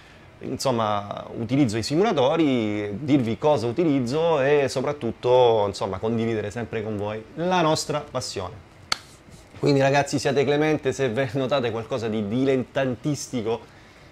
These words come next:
perché è così e quindi, e quindi è così. Allora inizierei subito a parlare della location. La stanza, quale location <laughs> ragazzi? La stanza, io mi trovo nella mia lavanderia che ho diviso a metà insieme a mia moglie in cui c'è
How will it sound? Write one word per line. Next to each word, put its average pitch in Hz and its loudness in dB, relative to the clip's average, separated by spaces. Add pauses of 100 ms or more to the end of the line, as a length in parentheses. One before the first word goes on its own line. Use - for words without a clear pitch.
perché 120 -6
è - -8
così 104 -6 (180)
e 117 -8
quindi, 95 -8 (280)
e - -8
quindi 160 2
è 127 0
così. 92 -8 (840)
Allora 160 6
inizierei 180 2
subito 160 4
a 135 4
parlare 151 0
della 131 -2 (280)
location. 117 -6 (1300)
La 143 -2
stanza, 127 -2
quale 139 0
location 110 -4
<laughs> - -
ragazzi? 123 -6 (640)
La 165 6
stanza, 117 -4
io 175 2
mi 156 2
trovo 156 2
nella 143 -2
mia 151 -2
lavanderia 139 -2
che 135 -4
ho 127 0
diviso 127 0
a 131 -2
metà 131 -2
insieme 131 -4
a 123 -4
mia 131 -4
moglie 151 -2
in 127 -2
cui 135 0
c'è 123 2